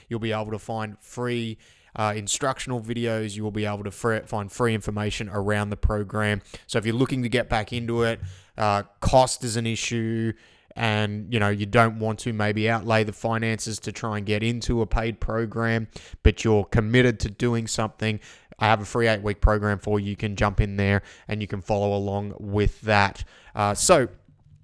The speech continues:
this week, the topic that I wanted to cover off this week. So this week's all around a, a saying that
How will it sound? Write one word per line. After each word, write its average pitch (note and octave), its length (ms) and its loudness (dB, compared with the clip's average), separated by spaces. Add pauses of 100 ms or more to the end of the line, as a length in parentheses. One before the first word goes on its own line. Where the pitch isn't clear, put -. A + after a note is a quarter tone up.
(220)
this A#2+ 240 4
week, A#2+ 420 0
the B2 140 -6
topic E3+ 380 0
that D#3 160 -2
I D3 80 0
wanted A#2+ 240 -4
to - 80 -10
cover A2 200 0
off G#2 120 -6
this - 160 -4
week. G#2+ 160 -6
So B2 160 2 (340)
this D#3+ 180 0
week's F#3 240 0
all E3+ 200 4
around A#2 560 0
a, G#2+ 320 0
a G#2 100 -8
saying C#3+ 640 -2
that A#2 340 -6